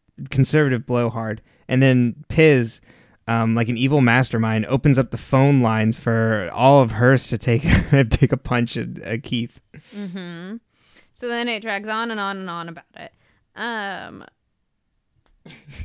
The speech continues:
Speaker 2: I wrote
Speaker 1: I just thought it was fucking hilarious that, uh, Piz invites him on and just absolutely trashes him.
Speaker 2: I wrote, "Radio show, not going good."
Speaker 1: <laughs>
Speaker 2: Um, then we cut over to Wallace. He notices the guy that's been following him,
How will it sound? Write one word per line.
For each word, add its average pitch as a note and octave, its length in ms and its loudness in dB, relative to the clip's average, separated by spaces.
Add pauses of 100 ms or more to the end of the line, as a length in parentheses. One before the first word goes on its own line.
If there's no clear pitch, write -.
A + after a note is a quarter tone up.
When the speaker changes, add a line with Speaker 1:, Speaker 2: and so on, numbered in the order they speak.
(140)
Speaker 2:
I A#3+ 180 -2
wrote A3 560 0
Speaker 1:
I G#3+ 120 2
just G#3 200 4
thought E3+ 200 4
it E3 40 6
was D3 160 2
fucking D3+ 300 -2
hilarious A#2+ 460 2
that, A2 320 -2
uh, A2+ 400 -2 (720)
Piz D3+ 260 4
invites A#2 380 2
him A#2 100 0
on G#2+ 300 0
and G#2+ 220 -2
just - 280 -10
absolutely A2 640 -6
trashes G#2+ 380 -12
him. C3 160 -14 (140)
Speaker 2:
I B3+ 120 -8
wrote, A3+ 220 -8
"Radio C#4+ 340 -4
show, F3+ 280 -8
not G#3 260 -6
going B3 240 -6
good." D4+ 320 -8 (320)
Speaker 1:
<laughs> - 920 0 (640)
Speaker 2:
Um, F#3 480 -10
then C4 160 -6
we C#4+ 80 -4
cut D4 120 -4
over B3 160 -2
to A#3 100 -4
Wallace. G#3 480 -2
He A#3+ 120 -6
notices A#3+ 420 -6
the G3 80 -10
guy F#3 200 -6
that's F#3+ 140 -10
been G#3 100 -10
following A#3 440 -8
him, F3+ 360 -12